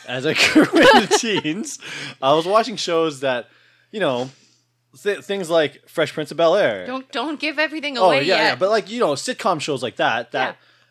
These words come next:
Speaker 2: Yeah.
Speaker 1: you know, they're comedies and they're funny and stuff like that, but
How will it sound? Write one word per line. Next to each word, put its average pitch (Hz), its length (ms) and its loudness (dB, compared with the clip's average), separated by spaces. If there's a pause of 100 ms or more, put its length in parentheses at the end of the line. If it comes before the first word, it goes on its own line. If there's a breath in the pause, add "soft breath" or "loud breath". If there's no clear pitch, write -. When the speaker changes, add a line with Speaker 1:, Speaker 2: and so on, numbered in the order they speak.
(300 soft breath)
Speaker 2:
Yeah. - 80 -
Speaker 1:
you 190 60 -10
know, 190 320 0 (720)
they're 135 120 -6
comedies 131 640 -4
and 110 100 -14
they're 104 80 -16
funny 135 340 -6
and 123 80 -10
stuff 123 160 -10
like 117 40 -16
that, 139 160 -4
but 123 140 -12